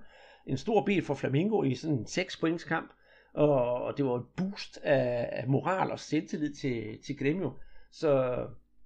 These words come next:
deres, øh, hjemmekamp mod Ponte Preta her i weekenden, den endte tre et.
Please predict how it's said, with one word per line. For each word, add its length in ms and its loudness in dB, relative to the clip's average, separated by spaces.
deres, 260 0
øh, 160 4
hjemmekamp 360 2
mod 160 4
Ponte 240 -4
Preta 380 -2
her 180 0
i 40 0
weekenden, 340 -4
den 120 -4
endte 200 -2
tre 340 -4
et. 240 0